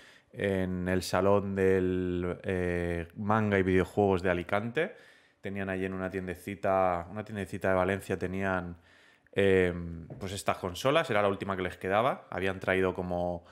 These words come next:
cinco o seis y se ve que les han volado de las manos. A este precio, cincuenta euritos, yo creo que está bastante bien. Eh, no hay mucho problema con el tema de que sea japonesa,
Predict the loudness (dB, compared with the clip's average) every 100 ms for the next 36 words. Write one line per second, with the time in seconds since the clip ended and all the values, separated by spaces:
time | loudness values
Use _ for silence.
0 | -20 -20 -8 -4 -2 0 2 0 -2 -6
1 | -6 -6 -8 -6 -6 -2 -4 -2 -4 -2
2 | 0 2 0 -2 -4 -4 -6 -8 -8 -6
3 | -6 -6 -6 -8 -8 -4 -4 -4 -4 -6
4 | -4 -6 -8 -6 -6 -6 -10 -10 -8 -6
5 | -6 -12 -20 -20 -20 _ _ 2 4 4
6 | 2 0 0 -2 0 2 4 2 0 -2
7 | -4 -4 -6 -8 -8 -8 -8 -8 -8 -6
8 | -8 -10